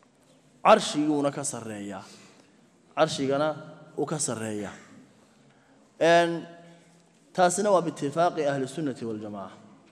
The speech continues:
Waxayna leedahay adillo. Adilladaasoo min alkitaabi والسنة المتواترة. Adillada kitaabka iyo sunnadaba ka mid ah. Ijmaaca ahlu sunnuhu ay isku waafaqsan yihiin dhammaan,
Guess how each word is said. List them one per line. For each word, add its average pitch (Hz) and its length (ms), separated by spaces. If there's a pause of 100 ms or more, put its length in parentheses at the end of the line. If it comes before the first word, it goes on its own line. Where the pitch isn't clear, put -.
(760)
Waxayna 170 440
leedahay 151 420
adillo. 127 460 (920)
Adilladaasoo 151 560
min 143 140
alkitaabi 127 640 (600)
والسنة 135 880 (220)
المتواترة. 110 680 (1200)
Adillada 160 400
kitaabka 160 440
iyo 143 120
sunnadaba 143 440
ka 127 160
mid 110 200
ah. 92 100 (460)
Ijmaaca 151 580
ahlu 135 180
sunnuhu 156 320
ay 139 80
isku 165 220
waafaqsan 143 420
yihiin 143 160
dhammaan, 139 420